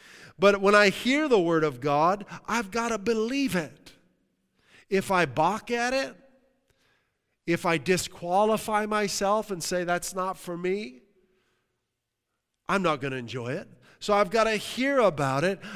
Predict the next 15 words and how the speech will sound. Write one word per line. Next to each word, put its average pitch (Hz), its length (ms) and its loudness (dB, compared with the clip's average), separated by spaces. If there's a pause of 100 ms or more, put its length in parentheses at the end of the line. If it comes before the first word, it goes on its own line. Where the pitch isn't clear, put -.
(140)
I've 202 280 4
gotta 214 340 4
believe 185 720 4
it, 156 220 -4 (340)
and 214 160 0
I've 220 260 2
gotta 233 320 4 (120)
act 262 420 -4
on 160 240 -4
it. - 380 -18 (2250)
Hallelujah. 254 880 2
That's 226 220 -2
a 233 60 -4
wonderful 233 540 -2
thing. 247 300 -2